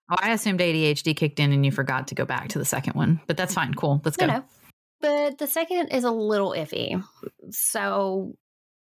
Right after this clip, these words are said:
Speaker 2: do you know what the Jolly Roger pirate flag is?
Speaker 1: Yes.
Speaker 2: Okay. For those who don't know, it's the, it's the skull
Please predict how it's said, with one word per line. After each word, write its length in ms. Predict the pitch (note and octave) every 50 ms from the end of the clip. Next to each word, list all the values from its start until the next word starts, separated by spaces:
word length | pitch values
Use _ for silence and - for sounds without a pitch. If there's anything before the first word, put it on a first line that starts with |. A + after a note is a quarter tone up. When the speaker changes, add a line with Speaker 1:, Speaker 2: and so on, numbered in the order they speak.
| _ _ _ _ - G3+
Speaker 2:
do 100 | - C4
you 120 | C#4 D#4 E4+
know 380 | D#4 C#4+ C4+ C4+ C4 C4 C4
what 240 | B3 G#3+ G#3+ G#3 -
the 80 | G3+ F#3
Jolly 360 | F3 F3 F3 F3 F3+ F3+ F3
Roger 600 | E3 D#3+ D#3 D#3 E3 - F3+ F3+ F3+ F3+ F3+ F#3 - _ _ _ _ _ _ _ _ _ _
pirate 360 | - F3+ F#3 F#3+ G3 - -
flag 280 | - - G3+ G3 G3+ G#3
is? 380 | G#3+ A3 A3+ A3+ G#3+ - - - _ _ _ _ _ _ _ - _ _ _ _
Speaker 1:
Yes. 380 | - E3 D#3+ D#3 - - - - - _ _ _ _ _ _ _ _ _ _ _ _ _ - -
Speaker 2:
Okay. 300 | D#3 - - - F3 - _ _ _ _ _ _ _ _ _ -
For 80 | A#3+
those 220 | B3 C4 C4 B3 -
who 80 | G#3+
don't 340 | F#3 F3+ - - - - -
know, 440 | - E3 D3+ D3 E3+ G3 G#3+ A3+ -
it's 300 | G#3 G3+ G3+ G3 - -
the, 540 | - F#3+ F#3 F#3 F#3 F3+ F3 E3+ E3 E3 - - - - _ _ -
it's 220 | F3 F3 - -
the 500 | - F3+ E3+ E3 D#3+ D#3 D#3 D3+ D3 - G#3+ - - - _ _ -
skull 640 | - - - - G3 F3+ F#3 F#3+ G#3+ A3 G#3+ G#3